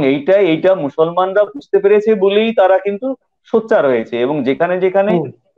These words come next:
Speaker 1: বিজেপি বিরোধী আন্দোলন সংগঠিত হচ্ছে, তারা সেই সংগঠনের আন্দোলনকে সাহায্য করছে।
Speaker 2: হুম।
Speaker 1: সুতরাং মতুয়াদেরকেও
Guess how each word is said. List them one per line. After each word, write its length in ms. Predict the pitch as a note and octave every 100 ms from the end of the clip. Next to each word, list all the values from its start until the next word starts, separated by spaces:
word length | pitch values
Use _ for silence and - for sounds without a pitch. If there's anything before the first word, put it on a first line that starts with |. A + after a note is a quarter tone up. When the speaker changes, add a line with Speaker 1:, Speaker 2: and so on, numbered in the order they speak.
| -
Speaker 1:
বিজেপি 480 | A2 C3+ E3+ E3+ F#3
বিরোধী 400 | C#3 D3+ F3 G3+
আন্দোলন 460 | D#3 D3+ D#3+ F3+ F#3+
সংগঠিত 540 | - D3+ D#3+ E3+ F#3 G3
হচ্ছে, 320 | G3 G3 A3
তারা 220 | G#3 D#3 D#3+
সেই 200 | F#3 F#3
সংগঠনের 640 | C#3 C#3 D3 D#3+ F#3+ G#3 - _ _ _ _ _ _
আন্দোলনকে 540 | C3 C#3+ D#3+ F3+ F#3 A3
সাহায্য 380 | G3 G3 F3 C3+ G2+
করছে। 240 | G#2 _ _ _ _ _ _ _ _ _ _ D3+
Speaker 2:
হুম। 180 | C#3
Speaker 1:
সুতরাং 340 | B2 G#3+ C#3+ F#3
মতুয়াদেরকেও 840 | C#3 B2 D3+ D3 D#3 F3+ F#3 A#3